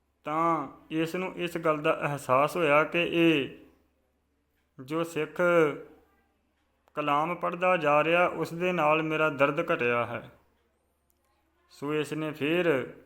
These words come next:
ਅਗਲੇ ਦਿਨ ਇੱਦਾਂ ਹੀ ਕੀਤਾ। ਜਦੋਂ ਉਹ ਪਾਵਨ ਬਾਣੀ ਦੇ ਬੋਲ ਇਸ ਦੇ ਕੰਨਾਂ ਵਿੱਚ ਪੈਂਦੇ ਨੇ, ਇਹਦਾ ਦਰਦ ਘਟ ਜਾਂਦਾ ਹੈ।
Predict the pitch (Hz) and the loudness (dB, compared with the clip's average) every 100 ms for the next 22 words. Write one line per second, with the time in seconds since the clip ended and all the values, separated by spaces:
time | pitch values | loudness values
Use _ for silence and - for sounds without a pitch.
0 | _ _ _ _ _ - 139 147 170 170 | _ _ _ _ _ -10 -8 -4 -4 -4
1 | 170 170 143 139 160 175 147 123 - 135 | -6 -6 -6 -4 -2 -4 -4 -6 -2 0
2 | 135 - - _ _ _ _ _ _ _ | -2 -6 -20 _ _ _ _ _ _ _
3 | _ _ _ _ _ _ - 131 135 165 | _ _ _ _ _ _ -16 -8 -6 -4
4 | 185 190 190 180 180 - _ _ _ _ | -4 -2 -2 -2 -6 -16 _ _ _ _
5 | _ - 151 165 202 185 170 175 175 175 | _ -6 -4 -2 -4 0 0 0 -4 -4
6 | 165 135 151 170 165 160 170 165 143 143 | -2 0 0 0 -2 -2 0 0 -2 0
7 | 156 165 170 - 143 139 165 175 160 170 | 0 0 -4 -4 -4 -2 0 -2 -2 0
8 | 170 139 147 165 185 180 156 123 120 120 | 0 4 2 2 0 0 0 -4 -2 -2
9 | 120 117 - | -2 -4 -14